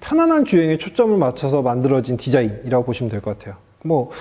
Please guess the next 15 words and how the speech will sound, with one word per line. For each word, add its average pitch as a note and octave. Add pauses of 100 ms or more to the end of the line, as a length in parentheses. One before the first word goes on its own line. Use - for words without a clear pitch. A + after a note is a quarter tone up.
(720)
가장 A3
대표적으로 G3
요 C#3 (440)
시트에서 F3
요 A#2 (500)
발판까지 C#3+
이어지는 C#3+ (500)
요 E3+
포르자 D4
삼오공 G#3+
같은 E3+
경우는 D#3 (320)
여러분들이 F#3+
탔을 B3+
때 D4